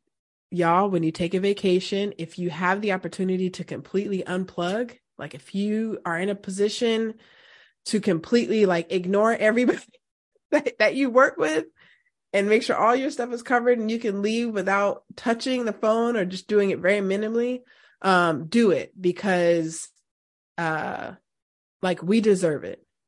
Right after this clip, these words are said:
And I needed every moment of that vacation. It was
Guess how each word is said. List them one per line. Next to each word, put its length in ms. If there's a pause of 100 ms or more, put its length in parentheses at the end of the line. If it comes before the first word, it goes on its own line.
And 340
I 200
needed 340
every 320
moment 420
of 100
that 200
vacation. 680
It 120
was 340